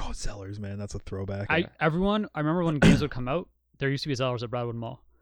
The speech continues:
Speaker 2: Everyone
Speaker 1: Yeah.
Speaker 2: would go to, like, E B Games and Fairview and Scarborough Town Center. I just walk over to Zellers,
Speaker 3: Yeah.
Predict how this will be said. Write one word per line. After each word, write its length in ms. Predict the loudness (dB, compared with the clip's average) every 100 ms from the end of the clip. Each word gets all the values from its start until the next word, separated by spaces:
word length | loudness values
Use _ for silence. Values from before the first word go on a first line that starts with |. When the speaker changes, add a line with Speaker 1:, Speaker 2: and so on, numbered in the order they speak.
| _ _ -2
Speaker 2:
Everyone 220 | 4 8
Speaker 1:
Yeah. 80 | 8
Speaker 2:
would 80 | 6
go 140 | 2
to, 60 | 2
like, 180 | 0 0
E 60 |
B 120 | -4
Games 460 | 0 2 2 0 -2
and 400 | -4 -4 -8 -14
Fairview 460 | -2 -2 0 0 -2
and 100 | -2
Scarborough 200 | -2 -2
Town 160 | -2
Center. 200 | -2 -2
I 60 | -2
just 140 | -4
walk 200 | -4 -4
over 120 | -4 -4
to 40 |
Zellers, 420 | -2 -2 -4 -8 _ _ _ -10
Speaker 3:
Yeah. 140 | -8